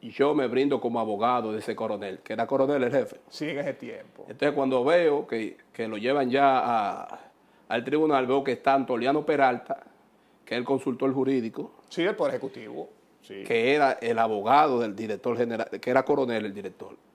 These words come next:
Speaker 2: Sí, coronel.
Speaker 1: Entonces, Antoliano y el que dirige el D N I, que es abogado también, eran los dos abogados del director general de la policía, siendo coronel. Y yo me brindé para, para serle abogado del, del jefe de la policía,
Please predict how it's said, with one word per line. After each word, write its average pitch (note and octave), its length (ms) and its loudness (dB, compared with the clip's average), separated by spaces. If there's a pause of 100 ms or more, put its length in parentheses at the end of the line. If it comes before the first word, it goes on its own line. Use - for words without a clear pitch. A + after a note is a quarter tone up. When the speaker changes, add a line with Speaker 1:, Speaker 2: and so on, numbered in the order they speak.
Speaker 2:
Sí, D#3+ 240 -2
coronel. C3+ 580 -4
Speaker 1:
Entonces, C#3 300 2
Antoliano D3+ 800 4
y B2+ 100 0
el A#2+ 140 -2
que B2 200 2
dirige C3 340 0
el C#3+ 80 0
D D#3 80 4
N D3+ 200 2
I, A2+ 220 -4 (160)
que B2+ 80 0
es C3 40 6
abogado C#3 340 4
también, A#2 440 -4
eran C3+ 220 0
los A#2+ 220 -2
dos E3+ 260 2
abogados B2 580 0 (800)
del A2+ 140 -4
director A#2 340 -2
general A#2+ 460 0 (320)
de - 40 -2
la A#2+ 120 0
policía, A#2+ 260 -2
siendo B2+ 260 -2
coronel. G#2 420 -4 (680)
Y A2+ 160 -8
yo C3+ 420 0
me B2 200 -4
brindé B2 560 0
para, A2+ 320 -2
para A2 180 -2
serle C3+ 200 -2
abogado B2 400 0
del, G#2+ 120 -6 (380)
del A2 120 -4
jefe B2 220 2
de A#2+ 60 0
la G#2+ 80 -2
policía, A2+ 720 -2